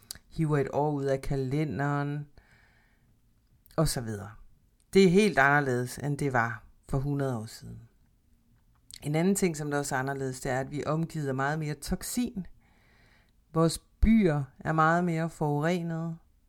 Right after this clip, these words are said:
Vi får meget mere medicin.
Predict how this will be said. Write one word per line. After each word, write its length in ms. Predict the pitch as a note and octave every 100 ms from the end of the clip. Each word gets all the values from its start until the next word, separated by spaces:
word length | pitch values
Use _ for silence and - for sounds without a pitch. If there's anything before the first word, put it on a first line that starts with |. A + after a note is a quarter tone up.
| _ _ _ _ _ _ _ _ _ _ _ - _
Vi 120 | D3+ F3+
får 160 | F#3
meget 280 | E3 D#3+ F3
mere 200 | E3+ E3
medicin. 880 | D#3+ C#3+ C#3+ - - G#3 G#3 F#3+